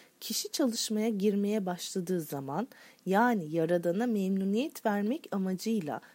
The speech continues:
kutsallığın çalışmasını yapmayı arzuladığı zaman, yukarıda bahsedilen kurala göre kişinin buna bir ihtiyacı olmalıdır. Yaradana ihsan etme ihtiyacında olduğunu hissetmelidir.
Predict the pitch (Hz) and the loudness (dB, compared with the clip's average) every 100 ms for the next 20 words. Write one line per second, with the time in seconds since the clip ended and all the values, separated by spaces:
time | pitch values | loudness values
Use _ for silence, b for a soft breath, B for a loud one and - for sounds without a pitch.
0 | _ - 202 - 233 214 214 349 - 262 | _ -8 -6 2 4 4 2 -2 0 0
1 | 214 - 190 180 - 175 185 185 - 185 | 0 -2 -4 -4 -4 0 0 0 -4 -2
2 | 175 165 160 156 151 151 143 135 123 127 | -2 -2 -4 -6 -4 -4 -4 -6 -6 -6
3 | 123 139 247 B B B - 233 - 269 | -4 -2 -2 B B B -4 -2 0 0
4 | 254 427 285 208 - 196 165 165 151 165 | 2 2 2 0 -4 -6 -4 -4 -4 -4
5 | 185 165 147 135 - 127 127 226 b b | -2 0 0 -4 -4 -4 -4 -4 b b
6 | b - - 233 285 392 262 240 214 339 | b -6 -4 0 0 2 2 2 2 -2
7 | - 233 - - 262 240 226 - 175 156 | 0 -2 -2 2 4 4 2 -2 -2 -4
8 | 147 131 - 127 - b b b - 175 | -6 -6 -8 -10 -12 b b b 4 6
9 | 170 175 175 254 - 196 - 247 285 247 | 6 4 2 0 -2 -4 2 4 4 4
10 | 208 - 175 185 - - 180 165 156 170 | 0 -4 -4 -4 -4 -2 0 0 -2 -4
11 | 185 254 214 214 185 185 233 262 202 - | -2 2 4 4 2 -2 -2 -4 -6 -4
12 | 165 - 156 139 120 113 - | -4 -4 -6 -6 -6 -8 -12